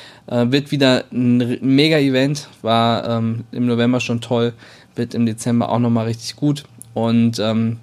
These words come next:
ja, erste Feld ist tatsächlich schon voll, von daher meldet euch am besten schnell an, damit ihr auch dabei seid. So, jetzt geht's aber in den Podcast. Das größte Problem, das wir bei den Tennisspielern bisher sehen und wie man's lösen kann,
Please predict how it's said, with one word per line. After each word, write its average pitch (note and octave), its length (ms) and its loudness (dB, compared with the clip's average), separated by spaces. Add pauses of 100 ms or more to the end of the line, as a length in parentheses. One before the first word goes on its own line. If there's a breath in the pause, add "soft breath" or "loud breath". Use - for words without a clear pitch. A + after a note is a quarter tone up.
ja, G#2+ 140 -2
erste A#2+ 300 -2
Feld C3+ 260 -2
ist C#3+ 140 -4
tatsächlich C3 420 -2
schon A2+ 140 -4
voll, C#3+ 280 0
von B2+ 160 -2
daher A#2+ 220 2
meldet B2+ 260 2
euch A#2 160 -4
am A2+ 80 -2
besten A#2 260 -4
schnell A#2+ 220 -4
an, A#2+ 240 -2 (460 loud breath)
damit A2+ 400 0
ihr A#2 240 -6
auch G#2 300 -4 (180)
dabei A2 340 2
seid. - 320 -10
So, A#2 300 0
jetzt D3 200 0
geht's D#3 180 0
aber C#3 200 2
in C3 100 0
den B2+ 120 0
Podcast. D3 560 -2 (260 loud breath)
Das B2 180 -6
größte D3+ 340 0
Problem, C3+ 480 -2 (1200)
das A#2+ 260 -2
wir B2 180 0
bei A#2 160 0
den A#2 140 0
Tennisspielern B2 680 -2 (420 loud breath)
bisher A#2+ 420 -2
sehen C#3+ 380 0 (340 loud breath)
und B2+ 140 -2
wie C#3 80 6
man's A#2 240 2
lösen E3+ 320 4
kann, D#3+ 320 -4